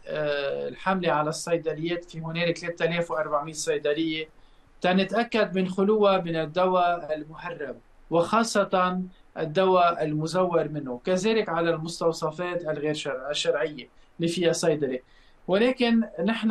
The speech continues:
ما عنا تغطية لكل ال-، المستوصفات وكل الأمكنة، لأنه هيدي خارج نطاق صلاحياتنا.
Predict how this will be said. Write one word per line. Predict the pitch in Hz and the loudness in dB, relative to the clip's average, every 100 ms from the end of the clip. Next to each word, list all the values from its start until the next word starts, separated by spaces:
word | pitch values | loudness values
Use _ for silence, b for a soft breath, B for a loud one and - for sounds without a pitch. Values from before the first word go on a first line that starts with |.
| 208 | 2
ما | 202 214 | 4 4
عنا | 226 226 202 | 4 2 0
تغطية | 196 214 - 208 185 175 247 - _ - - - | 0 -4 -2 -4 -4 -4 -8 -12 _ -20 -20 -4
لكل | 165 180 175 240 240 220 196 | 0 0 2 4 4 2 0
ال-، | - 160 165 156 151 147 139 143 143 - | -2 0 0 0 2 2 0 -4 -6 -8
المستوصفات | 147 156 - 170 165 170 170 196 190 - b b b _ | -6 -6 -2 0 2 0 2 2 0 -4 b b b _
وكل | 175 185 185 220 | 0 2 4 2
الأمكنة، | 185 180 202 196 190 185 | 2 2 0 0 -2 -2
لأنه | 175 180 180 | -2 -2 -2
هيدي | 180 202 196 180 | -2 -2 -4 -6
خارج | 202 208 190 185 170 | -2 -2 -2 -6 -10
نطاق | 170 190 190 | -2 -2 -2
صلاحياتنا. | 180 170 - 160 156 147 127 | -4 -4 -4 -4 -4 -4 -8